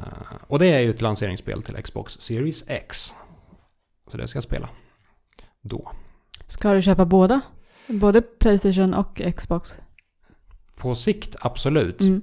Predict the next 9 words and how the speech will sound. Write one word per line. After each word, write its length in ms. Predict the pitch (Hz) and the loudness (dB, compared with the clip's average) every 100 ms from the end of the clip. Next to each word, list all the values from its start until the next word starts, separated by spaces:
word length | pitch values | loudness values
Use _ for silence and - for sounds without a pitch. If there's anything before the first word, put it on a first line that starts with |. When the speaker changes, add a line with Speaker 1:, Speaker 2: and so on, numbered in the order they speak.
| - | -2
Speaker 1:
Eh, 480 | 123 120 113 113 113 | 0 2 2 0 0
jag 200 | 117 113 | 0 2
vet 340 | 139 175 - | 2 0 0
inte 180 | 104 107 | -2 -2
riktigt 220 | 98 101 | -4 -2
hur 40 | 101 | -2
jag 100 | 95 | -2
ska 140 | 110 | -2
göra 380 | 101 95 95 | -2 0 -2